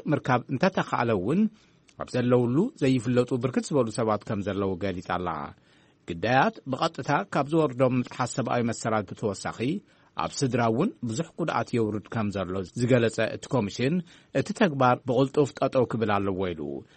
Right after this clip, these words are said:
እቲ ኮሚሽን ዘቕረቦ ውፅኢት ምርመራ ብዝምልከት ካብ ኣገልግሎት ኮሚኒኬሽን ፌደራል መንግስትን ፌደራል ፖሊስን መልሲ ንምርካብ ዝተገብረ ጻዕሪ ኣይተዓወተን ይብል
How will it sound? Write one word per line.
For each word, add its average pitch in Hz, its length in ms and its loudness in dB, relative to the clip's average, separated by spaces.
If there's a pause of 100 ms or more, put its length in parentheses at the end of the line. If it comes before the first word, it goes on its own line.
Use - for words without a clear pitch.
እቲ 90 180 -4
ኮሚሽን 156 460 4
ዘቕረቦ 131 400 4
ውፅኢት 117 440 0
ምርመራ 113 360 2 (120)
ብዝምልከት 117 600 -2 (280)
ካብ - 180 -12
ኣገልግሎት 120 580 2 (140)
ኮሚኒኬሽን 147 600 2 (160)
ፌደራል 131 400 4
መንግስትን 147 540 2 (400)
ፌደራል 117 380 2
ፖሊስን 123 500 0 (120)
መልሲ 156 340 0
ንምርካብ 123 560 2
ዝተገብረ 110 540 0
ጻዕሪ 104 280 -2 (240)
ኣይተዓወተን 110 800 -2
ይብል 120 260 0